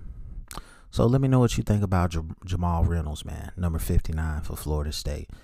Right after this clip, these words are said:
Um, one-hit wonder, or was he an elite player?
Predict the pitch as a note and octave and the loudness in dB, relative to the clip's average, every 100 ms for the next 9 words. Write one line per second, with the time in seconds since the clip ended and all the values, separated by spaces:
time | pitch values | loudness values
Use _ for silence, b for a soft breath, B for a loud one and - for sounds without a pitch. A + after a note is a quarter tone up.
0 | B B - E2+ E2+ E2 D#2+ E2 F#2 F#2+ | B B -4 0 0 0 0 2 6 6
1 | F#2+ F2+ E2 F#2 F#2+ F#2 F2+ E2 E2 F2 | 4 2 2 4 6 4 4 2 2 2
2 | D#2+ F2+ F2 E2+ F2 E2 D#2+ D#2+ E2+ - | 0 -2 -2 -2 -2 -2 -2 -2 2 8
3 | - E2 - - | 8 6 -6 -6